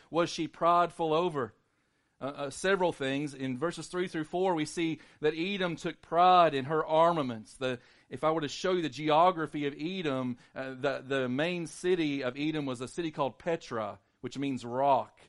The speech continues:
And it was up in the mountains, and it was considered to be an impregnable fortress. The historians of that day wrote, uh, that a dozen men could hold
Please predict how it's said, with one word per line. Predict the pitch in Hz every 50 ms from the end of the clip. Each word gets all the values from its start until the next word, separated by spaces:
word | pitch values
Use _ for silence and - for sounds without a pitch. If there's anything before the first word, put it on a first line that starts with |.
| _ _ _ _ _ _ _ _ _ _ _ _
And | - 147
it | 165 156
was | 147 - -
up | 160 170 185 185 -
in | 175 160
the | 156 151
mountains, | 151 156 165 175 180 180 170 - 175 165 156 147 127
and | 143 143
it | 156 143
was | 147 135 -
considered | - - 160 143 - - 196 190 180 156
to | 156
be | 147 156 160
an | 160 151 147
impregnable | 143 139 131 - - 185 180 202 185 185 185 175 160 165 160 151
fortress. | - - - 175 175 180 165 - 143 131 -
The | 151 135 123 - - - _
historians | - 156 - - 202 196 196 202 202 196 180
of | 180 156
that | 165 160 160 151
day | 165 180 180 175
wrote, | 156 151 165 170 170 165 - - - - _ -
uh, | 147 151 147 143 139 139
that | 151 151 147 147 - _ -
a | - 151
dozen | 151 139 127 165 180 190 214 220 190 175 214 196 185 175 170 170
men | 170 175 185 185 180 165 151 143 139 135 131 131 127 123 - _ _ _ _
could | - 180 165 156 131
hold | 123 - - 180 190 196 202 196 190 185 180 170 160 151